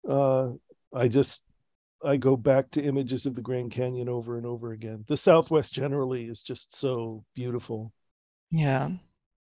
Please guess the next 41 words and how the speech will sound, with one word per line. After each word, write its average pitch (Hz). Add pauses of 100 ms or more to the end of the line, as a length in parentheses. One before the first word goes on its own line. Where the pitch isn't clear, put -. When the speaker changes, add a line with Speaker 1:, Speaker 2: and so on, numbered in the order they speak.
(680)
Speaker 2:
And 170
you 160
can 156
see 180
in 151
that 139
picture 147
the 139
layers. 131 (640)
Speaker 1:
Uh-huh. 151
Speaker 2:
Layer 139
upon 131
layer 131
and 127
layer, 127
and 135
then 127
this, -
the -
horizon 135
beyond 131
with 139
the, - (360)
you 127
know, 139
the 143
little 139
mesas 139
in 135
the 131
background 131
and 143
the 151
glow 139
of 131
the 139
light. 131
So 147
it -
was 160
just, -